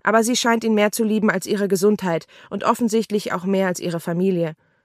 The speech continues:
Zwischen ihr und Papa gibt es immer öfter Zoff, und wann wir das letzte Mal zusammen was unternommen haben, weiß ich schon gar nicht mehr. Okay, die schaue ich mir nachher auch mit an.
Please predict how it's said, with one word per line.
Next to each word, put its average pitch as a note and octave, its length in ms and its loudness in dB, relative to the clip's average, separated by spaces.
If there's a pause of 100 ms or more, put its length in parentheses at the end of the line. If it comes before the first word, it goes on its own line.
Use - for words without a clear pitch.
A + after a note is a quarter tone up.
(500)
Zwischen A3+ 360 4
ihr B3+ 200 2
und A3 100 0
Papa A#3 280 4
gibt G3 240 0
es G3 100 -2
immer A3+ 240 2
öfter G3 300 -4
Zoff, - 340 -2 (540)
und G#3+ 140 2
wann G#3 160 4
wir G#3 60 4
das F#3+ 180 0
letzte G#3 300 2
Mal G#3 160 2
zusammen G3 360 2
was F#3+ 140 -2
unternommen G3 560 2
haben, A3+ 300 2 (260)
weiß E3 260 -2
ich E3 100 -6
schon F3 140 -4
gar E3+ 160 -4
nicht D#3+ 220 -8
mehr. D#3+ 240 -4 (680)
Okay, C4+ 440 0 (380)
die C#4 140 0
schaue A#3+ 240 2
ich A3+ 140 -4
mir A3+ 100 2
nachher G#3 420 0
auch F#3 160 -2
mit F3 200 -6
an. F3 180 -4